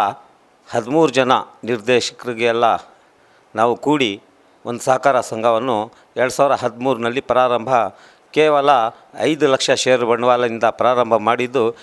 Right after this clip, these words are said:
ಇವತ್ತು ಒಂದು ಸಾವಿರ ಸದಸ್ಯರಿಂದ ಐದು ಲಕ್ಷ ಹಣವನ್ನು ನಾವು ಕಲೆಕ್ಟ್ ಮಾಡಿದ್ವಿ. ಬರ್ತಾ ಬರ್ತಾ ಇದುವರೆಗೂ ನಾಲ್ಕೂವರೆ ಸಾವಿರ ಸದಸ್ಯರು ಇದ್ದಾರೆ. ನಮ್ಮ ಹತ್ರ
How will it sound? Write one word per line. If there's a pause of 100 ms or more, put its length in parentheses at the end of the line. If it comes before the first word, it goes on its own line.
(220)
ಇವತ್ತು
ಒಂದು
ಸಾವಿರ (320)
ಸದಸ್ಯರಿಂದ (680)
ಐದು
ಲಕ್ಷ
ಹಣವನ್ನು (180)
ನಾವು
ಕಲೆಕ್ಟ್
ಮಾಡಿದ್ವಿ. (500)
ಬರ್ತಾ
ಬರ್ತಾ (240)
ಇದುವರೆಗೂ (200)
ನಾಲ್ಕೂವರೆ
ಸಾವಿರ
ಸದಸ್ಯರು
ಇದ್ದಾರೆ. (760)
ನಮ್ಮ
ಹತ್ರ